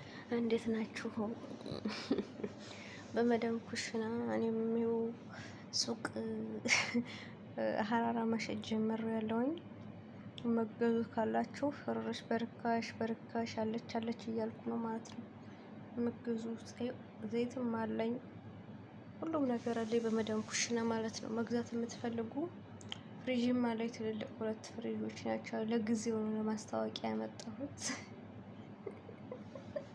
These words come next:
እና ለምትገዙ ግዙ፣ ግዙኝ እያልኩ ነው። እስኪ እኔንም አበረታቱ፣ ግዙ።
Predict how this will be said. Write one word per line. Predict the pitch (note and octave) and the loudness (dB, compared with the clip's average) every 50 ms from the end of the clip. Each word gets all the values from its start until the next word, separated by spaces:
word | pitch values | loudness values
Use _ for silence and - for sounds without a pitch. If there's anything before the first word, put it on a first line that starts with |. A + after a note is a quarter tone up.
| - D5+ D5+ - - - - - - - - - - F4 | 4 4 4 4 -2 -6 -6 -8 -8 -10 -10 -2 0 2
እና | E4 D#4 D4+ D4 D4 D4 D#4 D#4 D#4+ D#4+ D#4 D4+ C#4+ C#4 C4+ C4+ C4 - - - | 6 6 8 8 8 8 6 4 2 2 2 2 2 2 2 2 -2 -4 -10 -6
ለምትገዙ | - - B3+ B3+ B3+ C4 C4 - - - - B3 B3 A#3+ A#3+ A#3 | 0 2 4 4 4 2 0 -2 -6 -2 0 2 4 4 4 4
ግዙ፣ | G#3+ G#3+ B3 B3 A#3+ A#3+ A#3+ | 6 6 6 6 8 6 6
ግዙኝ | G#3 A3 A#3 A3+ A#3 A#3+ A#3 | 6 6 6 6 8 6 6
እያልኩ | A3 G#3+ G#3 A3 G#3+ A3 A3+ - - - | 6 4 4 4 4 4 2 0 0 0
ነው። | A3+ A#3 | 2 2
እስኪ | A3+ - - - - - | 0 -2 -4 -4 -2 2
እኔንም | A3 A3 G#3+ G#3+ G#3 G#3 G#3 G#3+ | 4 4 4 4 4 4 6 6
አበረታቱ፣ | A#3 A3+ A3 - A#3+ A#3+ A#3+ A#3 - A#3 A#3 G#3 - A#3+ G#3+ | 6 6 6 6 6 8 6 4 2 -2 -2 0 0 0 2
ግዙ። | G#3+ A#3 A#3+ A#3 | 4 4 4 4